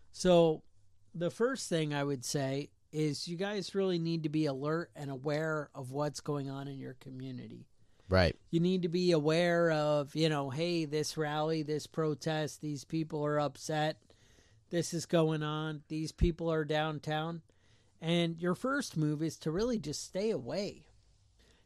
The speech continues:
Speaker 1: to keep your friends and your family away.
Speaker 2: Right.
Speaker 1: 'Cause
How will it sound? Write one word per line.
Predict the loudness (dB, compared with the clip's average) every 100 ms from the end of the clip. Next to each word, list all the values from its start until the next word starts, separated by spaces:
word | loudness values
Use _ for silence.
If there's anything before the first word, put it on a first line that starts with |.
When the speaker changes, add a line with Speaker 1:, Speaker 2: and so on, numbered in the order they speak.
| -20
Speaker 1:
to | -6
keep | -2 0
your | 2 0
friends | 0 -4 -2 -2 -2
and | -2
your | -2 0
family | 0 2 2 0 -2
away. | -4 -4 -6 -6 -12 -20 -20 -2
Speaker 2:
Right. | 2 2 -2 -14 -4
Speaker 1:
'Cause | 2 2 2 -4 -12